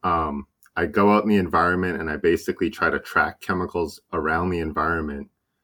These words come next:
especially chemicals that are bad for fish. That's kind of been a common theme to the, the work I've done.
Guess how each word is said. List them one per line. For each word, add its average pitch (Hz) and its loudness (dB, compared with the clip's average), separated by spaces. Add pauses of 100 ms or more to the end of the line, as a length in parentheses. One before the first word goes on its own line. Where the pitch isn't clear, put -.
(300)
especially 127 4
chemicals 101 2
that 87 2
are 85 2
bad 85 -2
for 85 -2
fish. - -8
That's - -12
kind 90 -4
of 80 -4
been 82 -4 (640)
a 98 -4
common 107 4
theme 98 2
to 90 0
the, 78 -2 (160)
the 82 -2
work 82 0
I've 78 -2
done. 67 -6